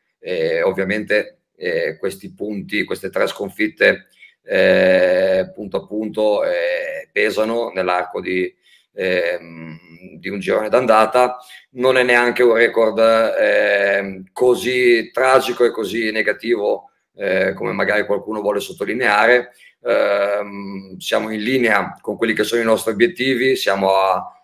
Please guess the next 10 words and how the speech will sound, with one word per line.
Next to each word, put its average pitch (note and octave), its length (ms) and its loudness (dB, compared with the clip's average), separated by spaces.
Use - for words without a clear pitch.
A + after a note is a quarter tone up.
eh, F#2 500 0
abbiamo G#2 320 4
otto G#2 300 2
punti A2+ 300 -2
di A2+ 80 0
vantaggio G#2+ 800 2
sulla G#2+ 280 0
tredicesima, B2 1000 4
e F#2+ 420 2
quindi, F#2+ 600 -4